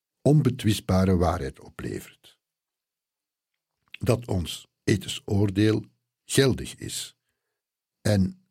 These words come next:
esthetische ervaring niet slechts aangenaam, maar waardevol. Dit was toen, geloof ik, een gangbare zienswijze. Hij klinkt door in The Testament of Beauty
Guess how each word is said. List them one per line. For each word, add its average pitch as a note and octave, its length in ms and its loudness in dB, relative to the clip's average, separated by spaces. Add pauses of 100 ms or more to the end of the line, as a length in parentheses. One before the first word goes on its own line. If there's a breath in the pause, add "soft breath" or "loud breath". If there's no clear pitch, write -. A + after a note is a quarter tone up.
esthetische - 560 0
ervaring A2+ 720 0 (380 loud breath)
niet D3+ 200 2
slechts - 300 -2 (100)
aangenaam, A#2 840 0
maar F2 320 -2 (320)
waardevol. E2 640 -2 (1800)
Dit D3+ 280 0
was G#2+ 360 0
toen, C#3 440 0
geloof E2+ 440 -4
ik, G2 260 0 (360)
een F#2+ 160 0
gangbare F2+ 560 2
zienswijze. - 760 -12 (1120)
Hij F#2+ 140 0
klinkt - 340 -6
door G2 480 0
in D#2+ 360 -4 (680)
The - 160 -8
Testament G2+ 640 0
of D#2 140 -2
Beauty F#2+ 480 -2